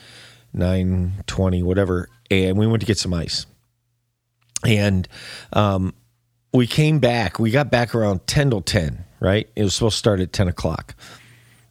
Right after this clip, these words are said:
And <laughs> we're driving in, and Scott goes, "Holy cow,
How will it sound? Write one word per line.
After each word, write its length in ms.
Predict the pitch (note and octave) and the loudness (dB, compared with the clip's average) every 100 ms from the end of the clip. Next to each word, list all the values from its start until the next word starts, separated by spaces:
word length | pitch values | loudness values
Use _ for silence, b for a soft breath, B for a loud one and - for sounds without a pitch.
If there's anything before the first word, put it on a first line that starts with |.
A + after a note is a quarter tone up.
| _ _ - | _ _ -2
And 600 | A2 G#2+ G2+ G2 G2 G2 _ _ _ _ _ _ | 2 2 2 2 0 -4 _ _ _ _ _ _
<laughs> 760 | G2+ F2+ - A2+ - - - - | -2 -2 0 -2 -2 -4 -4 0
we're 120 | A#2+ | 0
driving 380 | G2+ C#3 F3+ D3+ | 2 2 2 2
in, 80 | C3+ | 2
and 100 | A2+ | 0
Scott 260 | - A#2 | 0 0
goes, 220 | G#2+ F2+ - b b b | 0 -4 -6 b b b
"Holy 360 | - F3 F3+ A2 | -4 0 2 0
cow, 520 | - E3 C#3 E2+ D2 | -2 -2 -2 -2 -6